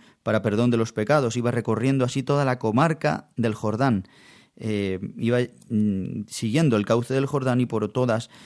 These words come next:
eh, por todas esas ciudades y pueblos anunciaba que venía el Mesías, anunciaba la conversión y él bautizaba,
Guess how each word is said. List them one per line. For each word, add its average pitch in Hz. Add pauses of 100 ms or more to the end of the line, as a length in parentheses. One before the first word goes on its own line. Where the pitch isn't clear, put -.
(180)
eh, 104
por 101
todas 117
esas 110
ciudades 117
y 131
pueblos 117
anunciaba 117 (220)
que 131
venía 143
el 170
Mesías, 143
anunciaba 117
la 143
conversión 117
y 139
él 180
bautizaba, 135